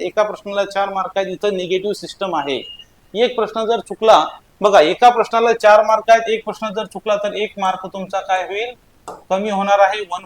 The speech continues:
फोर मार्किंग सिस्टम आहे, म्हणजे एक चार प-, एक चुकला की वन फोर, म्हणजे या ठिकाणी चार मार्काचा प्रश्न आहे म्हणून एक मार्क तुमचा कमी होणार आहे. या ठिकाणी पेपरची जी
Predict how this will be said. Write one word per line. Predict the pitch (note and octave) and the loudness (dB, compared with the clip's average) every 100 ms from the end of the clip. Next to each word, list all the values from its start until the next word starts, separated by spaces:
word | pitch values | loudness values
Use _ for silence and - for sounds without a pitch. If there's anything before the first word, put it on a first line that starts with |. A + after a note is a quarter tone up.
| - | -4
फोर | G3+ G3+ | -4 0
मार्किंग | F3 F3 G#3 F#3+ | 0 -2 -6 -12
सिस्टम | F3+ - - E3+ | -12 -12 -8 -6
आहे, | C3+ A#2+ - - - _ - | -6 -8 -12 -18 -20 _ -10
म्हणजे | F3+ G3+ E3 - | -4 -2 -2 -2
एक | F#3+ - - | -4 -6 0
चार | F#3+ F#3+ | 4 4
प-, | G3 G3 | 2 -2
एक | D#3 G#3 - | 2 0 0
चुकला | F#3+ G3+ F#3+ | -4 2 2
की | F#3+ B3 B3+ _ _ - _ _ _ _ _ _ _ - | 2 -2 -2 _ _ -20 _ _ _ _ _ _ _ -2
वन | F#3 F#3+ | -2 2
फोर, | G#3+ F#3 | 2 2
म्हणजे | F#3 G3 | -2 -2
या | G3+ G3 | 2 2
ठिकाणी | F#3+ G3+ G#3+ | 2 -8 -4
चार | G3 F#3 | 2 2
मार्काचा | F#3+ F#3+ F3 F#3 | 2 0 -2 -6
प्रश्न | F#3 E3+ - | -6 -10 -10
आहे | F#3+ G#3 - | -8 -8 -10
म्हणून | D#3 F#3+ A3+ _ _ _ - | -8 -8 -10 _ _ _ -12
एक | F3 | -10
मार्क | F3 D#3+ D#3 - | -8 -10 -10 -10
तुमचा | D#3 G3+ | -6 -6
कमी | G3 D#3+ D#3 | -4 -4 -4
होणार | C3 B2 A2 | -6 -6 -4
आहे. | A2 _ _ _ - | -6 _ _ _ -2
या | A3 | 0
ठिकाणी | A3 B3 B3 | 2 0 0
पेपरची | A3+ A3 B3 A3 - A#3 | 0 2 2 2 -2 -4
जी | B3+ | -4